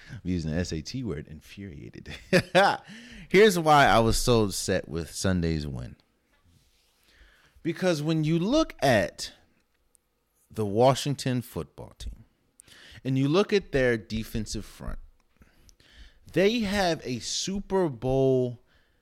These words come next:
talent offensive front. You have Payne, you have Allen, you have Chase Young, you have Sweat, you have Bostic,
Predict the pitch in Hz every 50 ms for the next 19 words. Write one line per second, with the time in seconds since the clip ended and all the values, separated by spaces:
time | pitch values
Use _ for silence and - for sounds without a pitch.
0 | _ _ _ _ _ _ _ _ _ _ _ _ _ _ _ _ _ _ - -
1 | - - - 139 160 165 165 160 156 139 123 - - - - _ _ _ _ _
2 | _ _ _ _ _ _ _ _ _ _ _ _ - 131 135 147 147 139 - -
3 | 151 139 131 - - 139 123 110 - - - - - 127 127 101 82 - - -
4 | 98 107 110 113 120 127 131 131 120 - - - - - 139 139 131 110 92 80
5 | 73 - - - - - _ _ - 85 87 87 95 98 101 98 - _ - 123
6 | 131 139 135 123 107 90 80 73 - _ - - - _ _ _ - 104 104 92
7 | 98 95 101 101 92 92 95 95 95 - - - - - - - - - - -
8 | 135 127 127 120 - - - - 147 147 139 127 113 98 87 90 90 85 95 92
9 | 87 87 82 82 80 - - - - - - 135 135 139 135 123 107 76 - -
10 | - - - - _ - 101 90 82 82 82 82 87 92 87 87 - - - 127
11 | 135 139 139 131 - - - 87 71